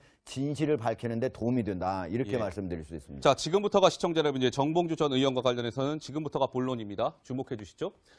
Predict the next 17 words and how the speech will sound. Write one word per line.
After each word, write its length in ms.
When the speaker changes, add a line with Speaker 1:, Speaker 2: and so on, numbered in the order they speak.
Speaker 2:
그러니까 80
이런 220
거죠. 200
정봉주 440
전 160
의원이 300
이천십일 640
년 140
십이월 440
이십육 420
일부터 300
일 120
년 140
동안 180
수감 280
생활을 320
하죠. 260